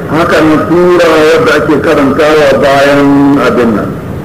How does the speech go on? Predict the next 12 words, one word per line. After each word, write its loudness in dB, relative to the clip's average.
Bayan 0
Fatiha 0
ita -2
ma 0
sunna 0
ce. -4
Karanta 0
sura 0
daga 0
farko 0
har 0
ƙarshe 0